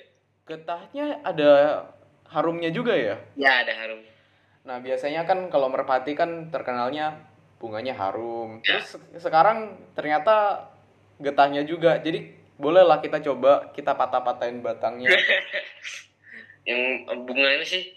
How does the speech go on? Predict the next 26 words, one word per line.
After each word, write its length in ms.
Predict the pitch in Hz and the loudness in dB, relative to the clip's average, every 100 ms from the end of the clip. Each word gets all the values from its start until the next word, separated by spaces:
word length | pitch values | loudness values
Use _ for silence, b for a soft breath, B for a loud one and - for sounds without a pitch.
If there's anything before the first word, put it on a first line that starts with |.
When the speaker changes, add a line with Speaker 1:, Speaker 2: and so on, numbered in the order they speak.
| - | -6
Speaker 1:
harum, 460 | 131 127 139 175 | -4 -4 -8 -12
tapi 280 | 160 165 127 | -12 -14 -12
kok 200 | - 143 | -8 -8
kayak, 380 | - 127 104 92 - _ _ _ _ - | -2 2 2 0 -8 _ _ _ _ -6
eh, 400 | 104 104 101 98 | 0 0 0 -2
kamu 240 | 117 117 | -4 -2
tahu 400 | 147 139 135 131 | 4 4 2 -2
bau 160 | 110 110 | -4 -4
kecoa 380 | 123 - 131 147 | -4 -4 -2 -2
kan? 140 | 160 165 _ _ | -6 -10 _ _
Speaker 2:
Oh 100 | 160 | -2
ya, 140 | 170 | -2
bener-bener. 480 | 143 147 143 135 135 - - _ - | -2 -8 -12 -10 -10 -12 -20 _ -2
Speaker 1:
Iya 280 | 123 117 | 4 4
kan, 80 | 139 | 2
tapi 240 | 147 147 151 | -4 -6 -6
kan 160 | 147 | -10
rada 240 | - 110 110 | -10 -10 -10
kayak 260 | 107 104 101 | -8 -10 -10
ada 100 | 98 | -14
bau 140 | 95 | -20
kecoanya, 460 | 92 - - 101 - - | -20 -12 -8 -8 -10 -6
tapi 180 | - | -2
Speaker 2:
Iya. 120 | 214 202 | 0 0
Speaker 1:
harum 280 | 147 147 143 | -2 -4 -10
gitu. 220 | 131 117 | -12 -12